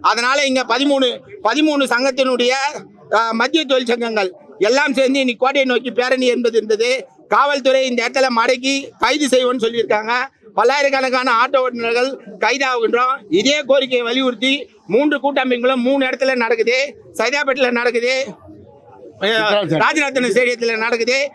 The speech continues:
இங்க நடக்குது. இங்க சி ஐ டி ஏ டி சி தலைமையில பதிமூணு தொழிற்சங்கங்கள் இந்த கோட்டை முற்றுகை போராட்டத்துல ஈடுபடுறோம்.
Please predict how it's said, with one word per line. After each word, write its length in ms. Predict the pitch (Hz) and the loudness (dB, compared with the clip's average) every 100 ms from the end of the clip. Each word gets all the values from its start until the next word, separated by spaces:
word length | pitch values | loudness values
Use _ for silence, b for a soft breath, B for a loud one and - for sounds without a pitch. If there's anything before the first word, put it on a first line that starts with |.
| - - | -12 0
இங்க 280 | 214 262 262 | 2 2 2
நடக்குது. 540 | 240 247 233 196 - - - | 2 0 2 0 -2 -12 -4
இங்க 340 | 214 269 285 | 0 2 0
சி 220 | - 294 294 | 0 0 0
ஐ 80 | |
டி 140 | 285 269 | 2 2
ஏ 100 | 262 | 2
டி 160 | 262 | 0
சி 120 | 208 226 | -4 -2
தலைமையில 420 | 240 254 240 254 277 302 - - | 0 2 2 2 0 -4 -10 -2
பதிமூணு 380 | 208 285 285 262 | 0 2 0 0
தொழிற்சங்கங்கள் 600 | 254 269 269 240 240 262 | 0 0 0 -2 0 0
இந்த 120 | 240 | 0
கோட்டை 280 | 240 262 269 | 0 2 2
முற்றுகை 320 | 247 226 226 214 | 0 -2 -4 -2
போராட்டத்துல 500 | 240 233 214 247 240 | 0 0 0 2 2
ஈடுபடுறோம். 440 | 262 220 214 180 | 0 0 0 -2